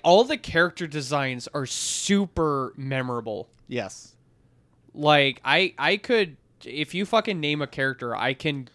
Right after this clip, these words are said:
Speaker 1: describe them to you right now, and it's been a solid, what, two weeks since we saw the movie?
Speaker 2: Mm-hmm.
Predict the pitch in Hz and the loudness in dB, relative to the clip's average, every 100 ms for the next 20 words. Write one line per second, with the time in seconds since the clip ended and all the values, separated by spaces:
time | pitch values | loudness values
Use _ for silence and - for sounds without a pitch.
0 | _ _ 170 - - 147 139 143 131 127 | _ _ -4 -2 -2 2 4 2 0 -2
1 | 120 - 135 123 117 110 135 123 131 123 | -2 -4 -4 -4 -8 -4 -4 -2 -2 -4
2 | 117 117 135 - 190 180 147 - 143 135 | -4 -6 -8 -6 -6 -4 -6 -2 0 0
3 | 131 127 123 - - 139 131 135 - 151 | -2 -4 -8 -8 -8 -6 -4 -6 -6 -12
4 | 135 143 - 139 139 131 139 170 131 | -12 -14 -10 -8 -8 -6 -4 -4 -6